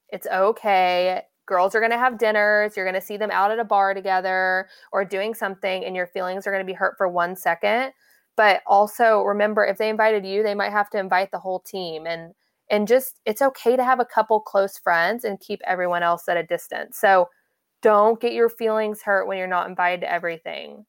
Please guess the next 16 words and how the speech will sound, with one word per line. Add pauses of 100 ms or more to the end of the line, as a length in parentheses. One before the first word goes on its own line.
And
don't, (1080)
don't
let
one, (360)
you
know, (340)
I
don't
know, (140)
like, (520)
top
wife, (480)
you
know,
depict